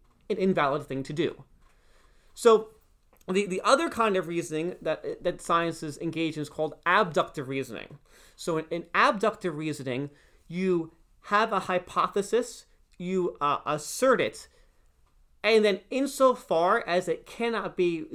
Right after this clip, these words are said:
disproven, we can say the hypothesis is at least rational or seems to be true.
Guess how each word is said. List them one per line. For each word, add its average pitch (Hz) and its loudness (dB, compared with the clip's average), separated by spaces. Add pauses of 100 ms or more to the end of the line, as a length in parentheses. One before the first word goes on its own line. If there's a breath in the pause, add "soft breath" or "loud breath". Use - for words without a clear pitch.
(120)
disproven, 226 -2 (240 loud breath)
we 196 2
can 196 -4
say 180 0
the 160 -2
hypothesis 160 -4
is 156 -10
at 151 -6
least 147 -8
rational 147 -2
or 139 -6
seems 147 -6
to 143 -10
be 123 -10
true. - -10